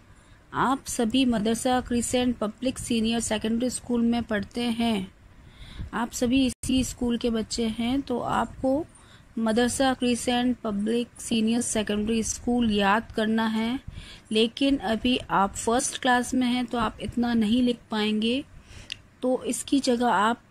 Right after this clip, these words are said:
लोग एम डॉट सी डॉट पी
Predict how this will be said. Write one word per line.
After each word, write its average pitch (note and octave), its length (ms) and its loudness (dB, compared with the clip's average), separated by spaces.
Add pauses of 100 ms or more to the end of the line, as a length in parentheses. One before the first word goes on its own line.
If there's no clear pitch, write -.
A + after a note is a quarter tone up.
(120)
लोग C4+ 220 0 (160)
एम C4+ 400 6 (300)
डॉट A3+ 420 4
सी - 600 0
डॉट A3 440 4 (280)
पी A3+ 260 -2